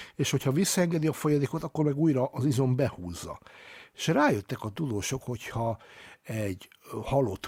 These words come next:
póknak ebbe a bizonyos proszóma kamrájába belenyomnak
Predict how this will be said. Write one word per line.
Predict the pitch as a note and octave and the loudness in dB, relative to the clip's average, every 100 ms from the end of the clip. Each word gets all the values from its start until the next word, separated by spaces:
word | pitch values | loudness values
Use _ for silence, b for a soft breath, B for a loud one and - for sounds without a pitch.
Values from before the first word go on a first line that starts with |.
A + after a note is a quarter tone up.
| - | -2
póknak | C3 A#2 - G#2+ - | 2 2 0 -6 -4
ebbe | G#2+ G#2+ | -4 -4
a | |
bizonyos | A#2 A2+ A2 - | -4 -2 -2 -4
proszóma | C#3 D#3+ - A#2+ G#2+ G2 - | -2 0 0 -4 -6 -6 -2
kamrájába | B2 A2+ G2+ F#2 F2+ F2 F#2 F2+ | 0 0 -2 -6 -6 -8 -10 -2
belenyomnak | D#3+ D#3+ G#2 F#2+ F#2 E2+ F2 - _ | 0 0 -2 -6 -10 -12 -12 -14 _